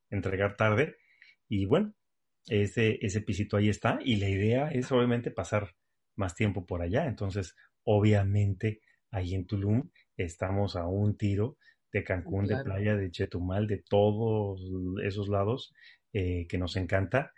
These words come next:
Speaker 1: Queremos, obviamente, estar cerca de ustedes, queremos estrechar los lazos,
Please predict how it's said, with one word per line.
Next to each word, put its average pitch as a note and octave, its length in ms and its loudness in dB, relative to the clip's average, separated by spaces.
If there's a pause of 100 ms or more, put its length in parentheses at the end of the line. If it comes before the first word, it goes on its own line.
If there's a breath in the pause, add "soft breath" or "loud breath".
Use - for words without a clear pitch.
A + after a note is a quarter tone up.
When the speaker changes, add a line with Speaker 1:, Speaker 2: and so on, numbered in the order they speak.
(200 soft breath)
Speaker 1:
Queremos, G2+ 420 0
obviamente, G2 440 -2
estar F#2 340 -2 (300)
cerca G#2 340 2
de F#2 80 -2
ustedes, G2+ 420 0
queremos G2 440 -4
estrechar G2 500 -2
los G2 160 -4
lazos, G2 480 -2